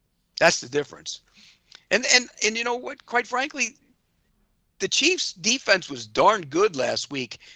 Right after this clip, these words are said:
even though they didn't have, they only gave up fourteen points, right? Or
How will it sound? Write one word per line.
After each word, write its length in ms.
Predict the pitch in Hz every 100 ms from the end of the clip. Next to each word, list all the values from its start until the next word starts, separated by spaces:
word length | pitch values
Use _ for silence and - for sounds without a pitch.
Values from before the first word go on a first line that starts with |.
| - _ _
even 240 | 185 214 214
though 120 | 180
they 80 | 160
didn't 180 | 180 226
have, 220 | 165 123
they 220 | 156 175 269
only 140 | 311
gave 280 | 170 277 320
up 140 | 156
fourteen 540 | - 196 196 - 180 143
points, 640 | 185 294 254 214 - - - _ _ _ _ _ _
right? 320 | 151 196 320 -
Or 180 | 139